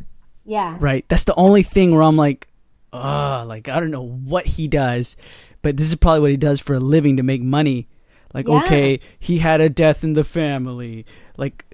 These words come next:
Speaker 2: conveniently. I don't know. Maybe he did. That's, I probably shouldn't have said that. But anyways, I mean, in my mind, I think this is what he does. And I think he's just, like, using scare tactics, scare tactics, and I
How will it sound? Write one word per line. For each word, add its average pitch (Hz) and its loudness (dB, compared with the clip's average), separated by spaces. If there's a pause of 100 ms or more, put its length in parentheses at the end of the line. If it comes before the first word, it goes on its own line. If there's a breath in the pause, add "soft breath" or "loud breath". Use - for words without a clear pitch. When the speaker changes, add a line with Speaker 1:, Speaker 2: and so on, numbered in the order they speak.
Speaker 2:
conveniently. 156 -2
I 226 -2
don't 202 -2
know. 120 -8
Maybe 151 -4
he 135 -4
did. 117 -10 (140)
That's, 147 -6
I - -8
probably 143 4
shouldn't 127 -8
have 117 -14
said 113 -12
that. 113 -20
But 208 4
anyways, 151 0 (480 soft breath)
I 165 -4
mean, 170 -2
in 165 -4
my 208 -2
mind, 160 -2
I 147 -6
think 147 -8 (520)
this 156 -10
is 214 -6
what 285 -4
he 175 -2
does. 127 -2 (1120)
And 143 -4
I 135 -4
think 180 -6
he's 196 -2
just, 180 -8 (120)
like, 139 -14
using 147 -10
scare 147 -4
tactics, 151 -8 (260)
scare - -8
tactics, 131 -12
and 143 -20
I 139 -16